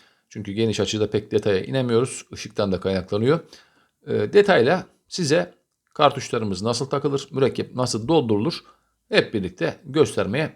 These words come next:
gayret edeceğiz. Şimdi gelin normal açıya geçelim, flaşımızı açalım, detayı hep birlikte görün. Üst tarafın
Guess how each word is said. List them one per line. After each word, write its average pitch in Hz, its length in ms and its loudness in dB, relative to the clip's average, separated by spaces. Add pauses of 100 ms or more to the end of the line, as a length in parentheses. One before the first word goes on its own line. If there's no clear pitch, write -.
gayret 113 500 2 (160)
edeceğiz. 113 520 0 (260)
Şimdi 127 260 -8
gelin 156 420 0 (100)
normal 117 380 2 (640)
açıya 127 340 2
geçelim, 139 440 0
flaşımızı 113 520 -2
açalım, 135 380 0 (160)
detayı 117 440 0 (160)
hep - 220 -6
birlikte 90 460 -4 (240)
görün. - 280 0 (840)
Üst 220 180 0
tarafın 190 380 4